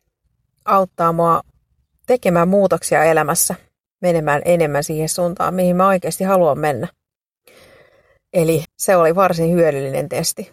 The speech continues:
vaikka tuntuukin epämiellyttävältä se tulos. Selkeää on kuitenkin se, että tässä elämässä tärkeintä on tehdä niitä asioita, joita itse haluaa, koska itse, itse pitää tietää, mitä haluaa ja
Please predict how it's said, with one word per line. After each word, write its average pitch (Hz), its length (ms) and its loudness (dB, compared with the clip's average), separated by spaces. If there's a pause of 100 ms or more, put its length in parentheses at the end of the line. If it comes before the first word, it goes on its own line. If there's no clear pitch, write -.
(120)
vaikka 160 300 -6
tuntuukin 165 600 -4
epämiellyttävältä 143 920 -4
se 190 160 -6
tulos. 180 340 -10 (1700)
Selkeää 185 480 0
on 180 160 2
kuitenkin 180 380 0
se, 180 260 2
että 175 220 -8
tässä 185 260 -6
elämässä 180 480 -2 (300)
tärkeintä 190 600 -4
on 185 160 -2 (960)
tehdä 226 280 0
niitä 180 400 2
asioita, 170 440 0
joita 165 280 -2
itse 165 240 -4
haluaa, 165 520 0
koska - 340 -12 (840)
itse, 170 200 -6 (560)
itse 185 160 -2 (100)
pitää 170 260 -2
tietää, 175 380 -2
mitä 165 220 -8
haluaa 170 480 0
ja 175 100 -4